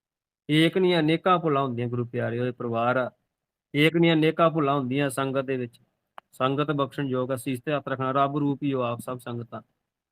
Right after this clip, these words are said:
ਆਪ ਭਾਈ ਸਤਿਕਾਰਯੋਗ, ਸਾਡੇ ਬਹੁਤ ਸਤਿਕਾਰਯੋਗ ਸੱਚਖੰਡ ਵਾਸੀ ਭਾਈ ਸਾਹਿਬ ਭਾਈ ਰਾਜਕੁਮਾਰ ਵੀਰ ਜੀ ਆ, ਉਹ ਸੀਸ ਤੇ ਹੱਥ ਰੱਖਣ, ਬਖਸ਼ ਲੈਣ, ਭੁੱਲਾਂ ਦੀ ਮਾਫ਼ੀ ਦੇਣ।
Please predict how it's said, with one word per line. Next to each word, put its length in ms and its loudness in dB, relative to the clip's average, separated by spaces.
ਆਪ 240 2
ਭਾਈ 160 0
ਸਤਿਕਾਰਯੋਗ, 640 -2
ਸਾਡੇ 220 -4
ਬਹੁਤ 260 -4
ਸਤਿਕਾਰਯੋਗ 600 -6
ਸੱਚਖੰਡ 500 -4
ਵਾਸੀ 320 -4
ਭਾਈ 220 -6
ਸਾਹਿਬ 160 -10
ਭਾਈ 100 -4
ਰਾਜਕੁਮਾਰ 480 -4
ਵੀਰ 200 -8
ਜੀ 120 -10
ਆ, 140 -8
ਉਹ 60 -10
ਸੀਸ 220 -8
ਤੇ 120 -4
ਹੱਥ 160 -2
ਰੱਖਣ, 280 -4
ਬਖਸ਼ 300 -6
ਲੈਣ, 160 -2
ਭੁੱਲਾਂ 260 -6
ਦੀ 80 -4
ਮਾਫ਼ੀ 300 -4
ਦੇਣ। 240 0